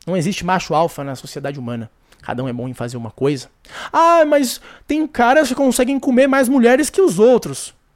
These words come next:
Tá, tem, tudo bem, mas o que isso significa? Numa hierarquia isso não significa quase nada. Nada. O cara pode ter nascido com uma cara bonita, simétrica,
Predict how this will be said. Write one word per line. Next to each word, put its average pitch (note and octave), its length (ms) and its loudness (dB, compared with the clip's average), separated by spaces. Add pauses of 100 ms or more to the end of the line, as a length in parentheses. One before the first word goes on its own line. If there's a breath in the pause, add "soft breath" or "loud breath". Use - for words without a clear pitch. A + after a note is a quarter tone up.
(120)
Tá, C3 300 0
tem, C3 400 -10
tudo C3+ 240 -16
bem, D3+ 160 -4
mas B2 160 -8
o - 20 -20
que - 80 -10
isso E3+ 120 -12
significa? C#3+ 600 -10 (640)
Numa D3+ 180 -2
hierarquia E3 420 2
isso F4+ 120 -8
não F4 100 -6
significa D#3 520 -8
quase A#2+ 260 -8
nada. A#2 540 -6 (680)
Nada. E3+ 540 0 (380)
O A#3+ 100 -8
cara D3+ 300 0
pode A3+ 300 -2
ter - 180 -4
nascido F3+ 320 -2
com - 80 -10
uma E3 120 -2
cara D#3+ 220 -2
bonita, C#3+ 600 -4 (100)
simétrica, D3+ 880 -4